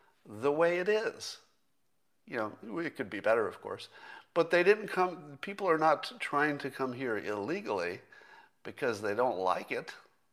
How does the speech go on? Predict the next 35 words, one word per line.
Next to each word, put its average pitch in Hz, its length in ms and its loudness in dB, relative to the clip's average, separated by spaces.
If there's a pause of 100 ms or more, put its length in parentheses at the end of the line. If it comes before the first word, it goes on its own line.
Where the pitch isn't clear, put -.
(120)
the 107 100 -4
way 104 180 4
it 95 140 0
is. 120 440 -4 (100)
You 220 120 -20
know, 117 160 -2
uh, - 360 -8 (140)
of - 120 -18
course, 95 280 -4
everything 87 420 -10
could 90 120 -14
be 82 100 -12
better. - 300 -8 (880)
So 165 500 6 (1600)
I 147 100 10
think 185 320 0
that 151 200 6
whatever 139 540 8
it 123 120 2
is 120 440 0
that's 104 260 -4
the 113 180 -6
central 123 640 -2
psychological 98 1000 -4
force 101 540 -4
that - 180 -12
keeps - 320 -10
this 107 200 -6
country 104 460 -6
together 98 540 -2 (1080)
is 156 160 -6
as 165 80 2
strong 180 340 4
as 170 120 4
ever 156 260 4